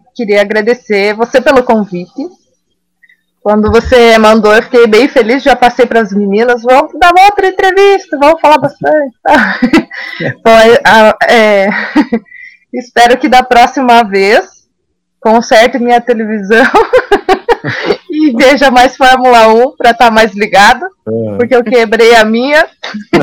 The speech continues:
Speaker 1: <laughs> jogando A V, mas tudo bem.
Speaker 2: Beleza.
Speaker 1: Aí, bom, é,
Speaker 2: <laughs>
Speaker 1: reforçando o que a Malu falou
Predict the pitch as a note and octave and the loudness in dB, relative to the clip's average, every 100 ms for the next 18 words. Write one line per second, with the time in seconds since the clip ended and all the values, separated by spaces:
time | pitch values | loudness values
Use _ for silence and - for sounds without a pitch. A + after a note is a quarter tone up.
0 | - - C3+ - - C#3+ - - C4+ C#4 | -4 -12 -14 -12 -10 -8 -10 -14 -14 -14
1 | B3 C#4+ C#4 A#3+ B3+ C4+ C#4 A3+ G#3 - | -4 -2 0 2 0 2 0 0 -4 -6
2 | _ _ _ - B3 B3+ C4+ A3 - _ | _ _ _ -4 -4 -4 -6 -6 -8 _
3 | C#3+ C3+ G2+ G2+ F2+ - - A#3 A3 A3 | -10 -6 -4 -4 -6 -12 -4 0 2 2
4 | A#3+ B3+ C4 C4+ C4+ C4+ B3 G#3+ A#3+ - | 2 2 2 0 0 -2 -2 0 0 -2
5 | _ G#3 G#3 G3+ F#3+ F3+ E3+ E3 - - | _ -4 0 2 4 4 4 2 -2 -10
6 | _ C#3 - B3 B3 B3 - C4 C4+ D4+ | _ -14 -4 -2 2 0 2 0 0 -2
7 | B3+ A#3 A3+ A#3 A3+ F#3 F3 F#3 G#4 | 2 2 2 0 0 0 0 -4 -6